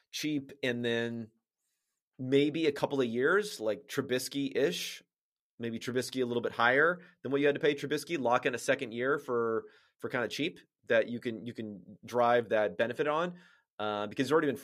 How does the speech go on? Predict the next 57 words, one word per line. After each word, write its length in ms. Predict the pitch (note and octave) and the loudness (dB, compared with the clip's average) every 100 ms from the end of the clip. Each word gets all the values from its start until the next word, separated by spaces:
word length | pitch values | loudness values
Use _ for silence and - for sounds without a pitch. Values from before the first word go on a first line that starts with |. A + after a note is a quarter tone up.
| - | -6
he's 120 | C3 | -2
already 140 | D3+ C#3+ | 0 0
been 80 | |
tagged 320 | A#2+ B2 A2 G#2 | 0 2 2 -2
once. 360 | G2+ E2+ D#2+ | -6 -6 -8
So 60 | G2 | -6
you'd, 60 | |
you'd 160 | G#2 G#2+ | -6 -2
already 160 | A2+ G#2 | -2 -2
be 80 | |
on 60 | G2+ | -6
the 60 | F#2 | -6
second 300 | G2+ F2+ D2 | -8 -8 -8
tag. 260 | F2 E2 | -6 -6
So 80 | G2 | -8
you 100 | G2+ | -10
lose 180 | G#2+ G2 | -10 -10
some 240 | G#2 F#2 F2+ | -10 -10 -8
leverage 300 | F#2 E2+ - | -10 -8 -6
there. 200 | F2+ - _ _ _ _ - | -6 -6 _ _ _ _ 0
But 80 | |
he's 140 | F3 F3+ | 2 2
another 220 | F3+ E3+ | 2 6
guy, 260 | C#3+ B2+ B2 | 8 8 4
and 80 | A#2+ - | 0 -4
you 80 | C#3 | 0
don't 100 | D#3+ | 2
have 60 | |
to 60 | C3+ | 4
give 80 | C#3+ | 4
up 160 | C#3 - | 4 2
any 200 | D#3 D#3 | -2 -2
trade 300 | C3+ A2+ G#2 | 0 0 -2
compensation. 640 | G#2+ F#2+ F2+ F2+ D#2+ - D#2 | -2 -8 -8 -8 -8 -10 -6
So 220 | - B2 | 2 2
netting 480 | B2 C3 D3+ D3 C3+ | 2 2 4 4 4
out, 400 | C3 B2 A#2+ - - | 4 2 -2 -10 -18
if 100 | A2+ | -12
you 100 | A#2 | -2
send 260 | - C3+ | 0 2
Mayfield 360 | B2 A#2+ A#2 A2 | 0 -2 0 4
out 100 | F3 | 4
or 60 | C#3+ | 4
you 100 | C3 | 0
keep 220 | G3 F#3+ | -2 0
Mayfield 380 | A2 F2+ G2 F2+ | -2 -2 -2 -2
in 60 | |
that 100 | G2 | -6
circumstance, 460 | F2+ G2 - F#2+ - _ _ - | -8 -10 -10 -10 -12 _ _ -2
you 60 | A#2+ | 0
have 100 | A2+ | 2
a 40 | |
good 200 | A#2+ G2+ | -2 -2
call 220 | - G#2 | 0 0
there 160 | G2+ F#2+ | 2 -2
for 100 | G2 | -4
Winston. 380 | G#2 G#2 - | -8 -10 -12